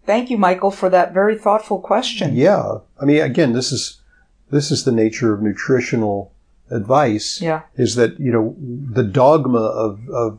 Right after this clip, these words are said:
Speaker 2: twenty years ago, like, for eggs and for coffee and for,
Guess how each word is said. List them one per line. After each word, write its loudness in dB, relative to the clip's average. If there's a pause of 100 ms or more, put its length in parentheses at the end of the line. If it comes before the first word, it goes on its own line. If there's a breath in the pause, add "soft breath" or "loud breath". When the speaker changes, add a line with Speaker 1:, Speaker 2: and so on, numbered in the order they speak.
(140)
Speaker 2:
twenty 0
years 2
ago, -2
like, -6
for -4
eggs 0
and -4
for -6
coffee 0
and -12
for, -6